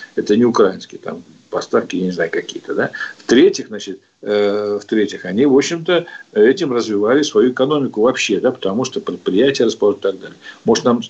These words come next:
тоже пока заниматься и, значит, Северным потоком два святое дело, да, и одновременно всё-таки значительную часть развития газового, газового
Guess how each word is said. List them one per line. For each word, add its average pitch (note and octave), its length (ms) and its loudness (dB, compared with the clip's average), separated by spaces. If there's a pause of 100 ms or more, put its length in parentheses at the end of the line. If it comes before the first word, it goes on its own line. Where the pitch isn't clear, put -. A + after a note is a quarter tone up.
(160)
тоже F3+ 320 4
пока G2+ 360 -6 (380)
заниматься A2+ 720 0 (300)
и, G#2 320 4 (240)
значит, G#2+ 380 2
Северным A2 360 4
потоком G#2 460 -2
два C3 300 2
святое G#2+ 480 2
дело, D#2+ 340 -12
да, A2+ 180 -4 (460)
и A2+ 140 6
одновременно G2+ 600 0
всё-таки - 320 0
значительную G#2+ 380 -2
часть - 400 -2 (120)
развития G#2+ 460 2
газового, F#2+ 580 0 (240)
газового G2 640 0